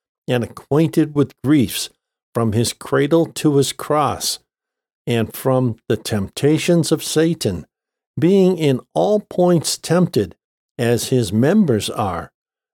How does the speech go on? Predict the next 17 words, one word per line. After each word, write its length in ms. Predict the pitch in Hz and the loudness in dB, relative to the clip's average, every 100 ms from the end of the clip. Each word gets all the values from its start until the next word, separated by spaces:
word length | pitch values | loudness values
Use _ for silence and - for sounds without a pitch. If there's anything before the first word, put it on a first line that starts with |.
| _ | _
though 440 | 104 139 139 139 - | -4 0 2 0 -2
without 1120 | 135 143 143 135 - _ - 202 208 190 - - _ | 0 2 2 -2 -14 _ -2 2 2 2 -2 -16 _
sin, 720 | - - - 139 117 101 76 - _ _ _ _ _ | -8 -4 -2 0 0 0 -6 -12 _ _ _ _ _
and 320 | 131 127 120 - | 0 0 0 -2
from 240 | 139 139 | -2 0
the 120 | 135 127 | 0 -2
contradiction 1000 | - 139 139 131 143 135 131 - 139 143 | -2 0 0 0 0 0 0 -2 -2 0
of 160 | 139 123 | -2 -2
sinners 500 | - 160 170 131 - - | -2 0 2 0 -2 -4
against 680 | 135 - 151 175 185 - | -6 -2 0 2 0 -4
him, 320 | - 110 85 78 _ _ _ _ _ _ 147 | -2 -2 -4 -10 _ _ _ _ _ _ 0
in 140 | 151 | 2
his 400 | 120 165 185 139 | 4 4 2 0
name, 400 | 131 107 92 78 _ _ _ _ _ | 0 0 -4 -10 _ _ _ _ _
credit, 440 | - 120 139 160 _ _ _ | -2 0 2 0 _ _ _
and 240 | - 110 - | -4 -4 -4
character 760 | - 151 180 156 - 113 85 | -6 -2 0 -2 -2 -4 -4